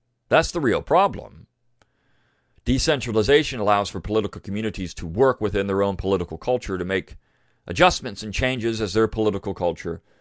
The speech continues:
determines. That is why decentralization works and why it worked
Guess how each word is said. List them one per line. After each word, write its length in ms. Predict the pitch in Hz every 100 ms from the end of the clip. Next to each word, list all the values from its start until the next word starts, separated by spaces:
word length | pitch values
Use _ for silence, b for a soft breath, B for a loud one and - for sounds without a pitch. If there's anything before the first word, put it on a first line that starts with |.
| _ _ _ _ _ -
determines. 800 | 82 110 90 - - - - - _ _ _ _ _ _ _ _ _ _ _ _ _
That 220 | - 147
is 120 | 160 113
why 200 | 113 98
decentralization 1000 | 110 - 104 92 90 104 120 107 78 78
works 440 | 117 113 87 -
and 100 | 87
why 220 | 101 107
it 160 | 104 92
worked 480 | 95 151 123 -